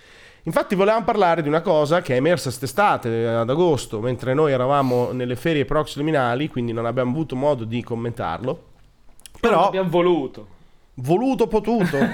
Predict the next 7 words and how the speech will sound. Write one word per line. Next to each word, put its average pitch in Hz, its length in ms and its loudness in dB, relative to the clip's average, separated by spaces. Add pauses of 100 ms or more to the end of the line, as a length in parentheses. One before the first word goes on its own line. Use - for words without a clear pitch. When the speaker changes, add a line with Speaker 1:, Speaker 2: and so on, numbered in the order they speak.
(280)
Speaker 2:
<laughs> 202 440 -4
Speaker 1:
Solo 175 220 2
il 160 80 0
tempo 180 280 0
lo 156 80 0
dirà. 120 240 -4 (800)
In, 196 160 -6